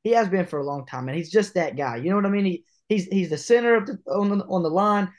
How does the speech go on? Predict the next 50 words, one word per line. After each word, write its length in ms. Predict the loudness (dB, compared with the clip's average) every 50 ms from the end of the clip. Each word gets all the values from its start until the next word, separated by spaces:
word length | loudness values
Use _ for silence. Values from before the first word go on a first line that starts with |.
| _ _ _ _ 0
but 100 | 2 2
he 60 | 4
just 220 | 4 2 0 -2 0
gives 300 | 2 4 4 4 2 -4
you, 180 | -4 -2 0
like, 280 | 0 0 -2 -2 -6 _ _ _ _ -4
he, 140 | -4 -2 -2
he, 220 | 0 0 0 2 2
he 120 | 2 2
keeps 260 | 2 -2 -4 -4 0
everyone 380 | 0 0 2 2 0 0 -2 -4
in 60 | -4
their 120 | -4 -6 -8
place, 360 | -8 -8 -8 -8 -8 -10 -12
man. 180 | -10 -8 -8
And, 100 | -8 -8
and 260 | -4 -4 -4 -6 -6 _ _ -2
Kelce, 440 | 0 0 0 0 -2 -2 -2 -4 -8 _ _ 0 0
arguably 500 | 2 2 2 0 -4 -6 -2 -2 -2 0
one 160 | 0 -2 -2
of 60 | -4
the 40 | -4
greatest 260 | -2 -2 -2 -4 -6
centers 240 | -8 -8 -8 -6 -8
of 100 | -6 -4
all 140 | -6 -6 -6
time. 420 | -8 -10 -8 -8 -8 -10 -10 -12 _ _ _ _ _ -2
I'm 120 | 0 0
sure 180 | 0 0 -2 0
the 120 | 2 2
locker 300 | 4 4 2 0 0 -4
room's 180 | -4 -4 -4 -2
been 140 | -2 -2 0
ready 200 | 0 -2 -2 -2
this 220 | -6 -6 -6 -4
week. 220 | -4 -4 -4 -2 -2
Like 160 | -2 -2 -2
I 40 | -4
said, 200 | -6 -6 -6 -2
Jalen 260 | -2 -2 0 -2 -2
Hurts 220 | -2 -4 -4 -4
is 80 | -6 -6
a 60 | -4
leader, 260 | -2 0 0 0 0
man. 260 | -4 -4 -6 -8 -8 _ _ _ _ _ -4
Look 160 | -4 -2 2
at 120 | 0 0 0
his 40 | -2
press 240 | -6 -6 -6 -6
conferences. 560 | -6 -6 -6 -6 -6 -8 -12 -14 -14 -14 -14